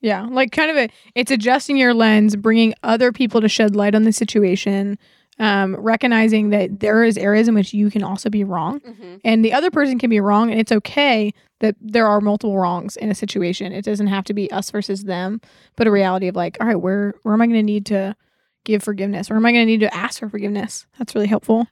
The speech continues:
Speaker 2: A true Christian community is messy <laughs>
Speaker 1: Yeah.
Speaker 2: because we're all sinful and we're all going to hurt each other to some extent. And that is why scripture is very clear on how to confront another believer, how to hold them accountable, how to speak truth to one another.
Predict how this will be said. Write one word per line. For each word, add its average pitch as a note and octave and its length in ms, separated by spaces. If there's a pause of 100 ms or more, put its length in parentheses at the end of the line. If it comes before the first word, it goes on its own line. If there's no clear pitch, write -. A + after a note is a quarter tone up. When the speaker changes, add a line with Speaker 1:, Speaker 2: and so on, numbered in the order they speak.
(100)
Speaker 2:
A A#3 80
true B3 440
Christian G#3+ 340
community E3+ 420
is E3 160
messy E3+ 440 (240)
<laughs> - 240
Speaker 1:
Yeah. B3 160
Speaker 2:
because G#3+ 460
we're G3 140
all G#3+ 160
sinful G3+ 560 (400)
and G3+ 180
we're F#3 140
all F#3 340
going G3 300
to G#3 40
hurt F#3 200
each F3+ 160
other F3 160
to - 80
some E3+ 180
extent. D#3 540
And E3 520 (380)
that D#3 240
is F3 140
why E3+ 100
scripture E3+ 360
is D#3+ 100
very D#3+ 180
clear E3 420
on E3+ 460 (360)
how E3+ 260
to F#3+ 180
confront G#3+ 400
another F#3 260
believer, E3+ 500
how F3+ 180
to F3 80
hold F#3 180
them F3+ 100
accountable, E3+ 680
how F#3 280
to E3+ 540 (280)
speak - 320
truth - 260
to F3+ 80
one E3 120
another. D#3 360